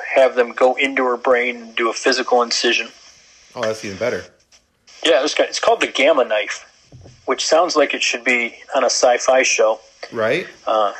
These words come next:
Speaker 2: Or that it is a
Speaker 1: two hundred
Speaker 2: sci-, a sci-fi show.
Speaker 1: Might be.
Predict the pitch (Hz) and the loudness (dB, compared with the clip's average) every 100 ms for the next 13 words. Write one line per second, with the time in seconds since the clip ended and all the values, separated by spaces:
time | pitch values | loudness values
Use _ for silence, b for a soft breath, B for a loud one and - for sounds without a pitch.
0 | - 123 117 123 120 - 180 151 135 127 | -4 0 2 2 4 4 2 -2 -2 0
1 | 117 - 107 - 110 101 98 92 95 113 | -2 -4 -8 -6 -6 -4 -8 -10 -10 -12
2 | - _ _ _ _ _ _ 147 - - | -14 _ _ _ _ _ _ -6 -4 -4
3 | - 147 127 | -2 -2 -2